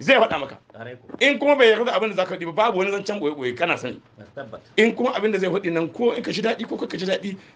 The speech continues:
Speaker 1: in dai haka ya kamata a faɗi shi, sai an faɗi shi.
Speaker 2: Gaskiya.
Speaker 1: Kowa ya tuna,
Speaker 2: Mhm.
Speaker 1: Sanusi, in ce baka tun da an kai assembly aka yi demokrasi, deputy guda an kai Nijar. Sunan shi Sanusi ya.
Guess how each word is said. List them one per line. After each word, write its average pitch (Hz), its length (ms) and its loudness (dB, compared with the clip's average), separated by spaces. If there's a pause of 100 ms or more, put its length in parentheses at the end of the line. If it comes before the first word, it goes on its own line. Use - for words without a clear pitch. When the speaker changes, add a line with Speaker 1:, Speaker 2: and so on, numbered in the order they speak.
(200)
Speaker 1:
in 247 160 4
dai 240 100 6
haka 247 220 2
ya 202 60 2
kamata 185 340 -2
a 151 40 -10
faɗi 156 160 -4
shi, 151 60 -12
sai 147 140 -6
an 139 60 -8
faɗi 107 160 -16
shi. - 200 -20
Speaker 2:
Gaskiya. - 240 -20 (300)
Speaker 1:
Kowa 277 400 6
ya 208 140 4
tuna, 220 300 -2 (140)
Speaker 2:
Mhm. 113 240 -20 (760)
Speaker 1:
Sanusi, 175 340 0 (480)
in 165 120 2
ce 240 120 4
baka 180 160 0
tun 226 160 0
da 214 120 2
an 175 80 -6
kai 170 320 -2 (200)
assembly 139 380 0
aka 156 180 0
yi 143 80 -2
demokrasi, 107 460 -8 (380)
deputy 143 280 -2
guda 156 260 4
an 165 80 -6
kai 147 140 -8
Nijar. 120 200 -14 (720)
Sunan 170 240 2
shi 123 60 -2
Sanusi 127 280 -8
ya. 90 60 -10